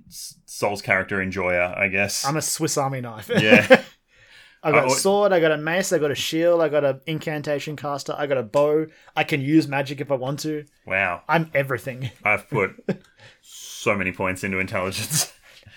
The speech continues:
Speaker 2: And
Speaker 1: Which,
Speaker 2: I
Speaker 1: again, not the most intelligent move, but
Speaker 2: <laughs>
Speaker 1: uh, I've put so many points into that so that I can just have Zots. I can just Zot stuff with blue light. And
Speaker 2: And it does
Speaker 1: it's
Speaker 2: massive damage.
Speaker 1: It does massive damage. It's very effective until anybody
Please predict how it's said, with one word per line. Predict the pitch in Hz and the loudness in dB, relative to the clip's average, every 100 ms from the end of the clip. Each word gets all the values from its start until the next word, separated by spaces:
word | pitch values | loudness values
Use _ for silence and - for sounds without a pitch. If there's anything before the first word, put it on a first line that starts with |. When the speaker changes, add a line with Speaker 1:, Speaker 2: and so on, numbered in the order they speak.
| - | -4
Speaker 2:
And | 220 | 4
Speaker 1:
Which, | 240 185 | 6 6
Speaker 2:
I | |
Speaker 1:
again, | 156 208 - - | 2 2 0 -2
not | 117 127 | -2 0
the | 143 | 0
most | 139 135 | 0 0
intelligent | 147 139 135 131 139 139 | -2 0 0 0 -2 -2
move, | 175 107 95 - | 0 2 2 2
but | 110 101 - - - - - - | 2 2 -2 -18 -20 -18 -18 -18
Speaker 2:
<laughs> | - _ _ _ _ _ | -20 _ _ _ _ _
Speaker 1:
uh, | 98 92 95 | -6 -2 -2
I've | 98 | -2
put | 123 104 | -4 -2
so | 127 | 0
many | 120 113 | 0 -2
points | 117 104 104 | -4 -6 -4
into | 101 | -2
that | 101 - | -2 0
so | 104 | -2
that | 98 98 | -2 -2
I | 101 | -2
can | - 107 | -4 -6
just | 98 104 | -6 -8
have | 104 98 | -6 -6
Zots. | 95 95 92 - - | -2 -2 -4 -10 -10
I | 95 | -8
can | 98 | -8
just | 95 - - | -8 -12 -6
Zot | 107 - | -4 -2
stuff | - 135 | 0 0
with | 127 110 | 0 -6
blue | 113 117 | -2 -2
light. | 107 120 170 - - - - _ | 0 0 -2 -6 -20 -20 -20 _
And | 101 101 139 | -2 0 0
Speaker 2:
And | |
it | 143 | 2
does | 139 | 2
Speaker 1:
it's | 139 | 0
Speaker 2:
massive | 135 143 | -2 -2
damage. | 131 117 104 120 | -4 -6 -6 -2
Speaker 1:
It | 135 | 0
does | 104 104 | 0 -2
massive | 107 104 104 | -4 -4 -4
damage. | 107 101 98 | -2 -2 -4
It's | 98 87 | -8 -4
very | 104 107 104 | 0 2 0
effective | 101 107 104 104 | -2 -4 -4 -6
until | 95 98 104 98 | -6 -4 -4 -2
anybody | 110 110 98 98 92 90 87 | -4 -4 -2 0 0 -4 -6